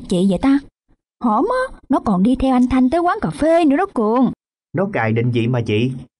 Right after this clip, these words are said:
Speaker 2: chạy đâu cho khỏi nó.
Speaker 1: Em rành quá hen, mà nó cài định vị gì vậy?
Speaker 2: Giờ chị có tiền không? Em dẫn chị đi đóng cho tụi nó,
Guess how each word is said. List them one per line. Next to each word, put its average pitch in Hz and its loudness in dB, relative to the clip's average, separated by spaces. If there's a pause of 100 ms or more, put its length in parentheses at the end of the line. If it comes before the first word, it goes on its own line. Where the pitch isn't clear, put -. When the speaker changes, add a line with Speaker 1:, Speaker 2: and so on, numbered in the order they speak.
(140)
Speaker 2:
chạy 113 -2
đâu 143 -2
cho 147 -2
khỏi 117 -2
nó. 214 -2 (420)
Speaker 1:
Em 226 0
rành 151 -2
quá 214 0
hen, 320 2 (380)
mà 202 0
nó 247 2
cài 202 -2
định 190 2
vị 220 2
gì 208 2
vậy? 208 0 (580)
Speaker 2:
Giờ 117 0
chị 123 0
có 170 -2
tiền 107 0
không? 131 -2 (320)
Em 135 -2
dẫn 117 -2
chị 117 -2
đi 131 2
đóng 160 -2
cho - -2
tụi 110 -2
nó, 185 -2